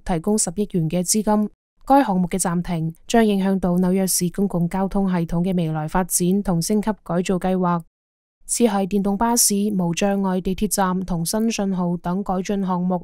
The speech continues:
可能會被擱置。Hochul 曾經建議提高企業稅嚟彌補通行費收入，但係州議員否決咗該計劃。而且並冇喺上個星期五嘅立法會議結束前提出替代交通擁擠費收入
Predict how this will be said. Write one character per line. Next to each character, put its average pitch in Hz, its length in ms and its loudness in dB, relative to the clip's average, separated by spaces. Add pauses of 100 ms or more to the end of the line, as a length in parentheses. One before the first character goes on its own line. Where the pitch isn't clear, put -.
可 226 140 0
能 208 160 -2
會 196 120 -2
被 180 120 -2
擱 190 240 -2
置。 196 380 -4 (720)
Hochul 233 400 4
曾 170 180 -2
經 220 140 0
建 226 140 -2
議 202 280 0
提 170 220 -6
高 208 160 0
企 190 120 -4
業 180 160 0
稅 190 440 0
嚟 190 120 -2
彌 180 220 0
補 190 220 0
通 240 160 0
行 180 180 -2
費 196 240 -2
收 214 180 0
入， 202 160 0 (300)
但 202 140 0
係 202 100 0
州 247 180 2
議 214 300 -2
員 165 260 0
否 175 180 -2
決 190 200 -2
咗 180 200 0
該 202 180 -2
計 190 180 -2
劃。 175 240 0 (540)
而 202 80 -4
且 240 220 0
並 208 180 0
冇 190 200 0
喺 214 60 2
上 185 220 -2
個 190 60 0
星 208 180 0
期 175 180 -4
五 175 180 -2
嘅 180 180 -6
立 170 180 -4
法 185 160 -2 (120)
會 160 140 -6
議 175 220 -4
結 - 180 -6
束 - 140 -2
前 160 380 -2 (160)
提 190 160 0
出 262 160 2
替 208 300 -2
代 180 240 -4
交 214 180 0
通 220 180 0
擁 180 220 0
擠 202 220 0
費 180 280 -4
收 202 180 -2
入 202 120 -2